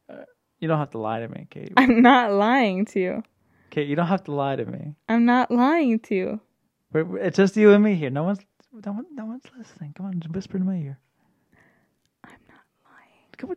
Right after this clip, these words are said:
Speaker 1: just, just be, t-, no one's listening. Come on.
Speaker 2: Never.
Speaker 1: Okay, okay. I almost got her, folks. N-, some, some, at some point, I'll get, I'll get a truthful answer out of her.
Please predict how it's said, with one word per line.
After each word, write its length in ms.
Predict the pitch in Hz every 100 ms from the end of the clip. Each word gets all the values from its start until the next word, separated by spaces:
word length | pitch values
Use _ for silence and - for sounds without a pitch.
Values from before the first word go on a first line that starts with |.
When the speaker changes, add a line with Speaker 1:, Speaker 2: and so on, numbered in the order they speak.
| _
Speaker 1:
just, 320 | 320 339 - _ -
just 300 | 359 370 - _ - _ _ _ -
be, 140 | 277
t-, 180 | - - _ - - -
no 140 | 190
one's 220 | 233 240 196
listening. 360 | 170 160 139
Come 120 | - _
on. 60 | _ _ _ _ _ _ _ _ _ _ _ _ _ _
Speaker 2:
Never. 480 | 208 214 226 196 170 _ -
Speaker 1:
Okay, 420 | 160 - 269 277 _ _
okay. 400 | 180 220 240 285 262 _ _ _ _ _ _ _ _ _ _ _ _ -
I 60 | 160
almost 260 | 151 147
got 220 | 143 139
her, 80 | 131
folks. 720 | 135 131 123 - - - - _ _ -
N-, 160 | 160 170
some, 240 | - 170
some, 280 | 165 185 190 - -
at 160 | 175
some 200 | 160 185
point, 200 | 165 156
I'll 100 | 143
get, 220 | 135 131 -
I'll 120 | 143
get 200 | 139 131
a 40 |
truthful 440 | 127 - 139 - 139
answer 340 | 135 131 139
out 180 | 135 127
of 140 | 131 135
her. 240 | 135 139